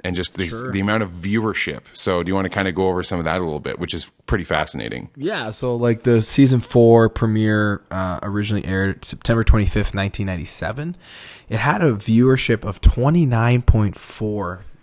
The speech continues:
Speaker 2: U S viewers.
Speaker 1: Yeah.
Speaker 2: Which is just insane. Um, 'cause we think about it now, like, good ratings now, even just for reference, I believe Breaking Bad at its peak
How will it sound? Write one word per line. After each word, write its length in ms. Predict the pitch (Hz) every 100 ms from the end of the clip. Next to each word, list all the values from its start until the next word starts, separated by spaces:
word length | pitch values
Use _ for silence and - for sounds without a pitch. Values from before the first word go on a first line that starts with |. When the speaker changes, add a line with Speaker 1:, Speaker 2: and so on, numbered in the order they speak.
| -
Speaker 2:
U 300 | 113 151 170
S 420 | 117 87 - - -
viewers. 520 | 101 87 58 50 - - - - -
Speaker 1:
Yeah. 220 | 85 82 - - _
Speaker 2:
Which 280 | 117 127 127
is 160 | 127 -
just 240 | 147 -
insane. 580 | 110 101 107 90 65 62 - -
Um, 640 | 98 95 92 87 95 - -
'cause 180 | - 107
we 80 | 110
think 180 | 135 117
about 200 | 104 98
it 40 |
now, 380 | 92 95 98 95
like, 300 | 90 90 - - - _ _ _ _ _ - - 110
good 220 | 135 147
ratings 360 | 135 120 107 98
now, 280 | 131 117 -
even 240 | 175 190
just 180 | 151 143
for 480 | 131 123 113 107 101 - - _ _ _ _ _ _
reference, 480 | 110 113 147 139 110
I 120 | - 120
believe 480 | 120 120 160 147
Breaking 360 | 127 123 120 113
Bad 460 | 101 107 107 101 104 _ _ -
at 140 | 120 120
its 200 | 113 -
peak 560 | - - 170 120 - -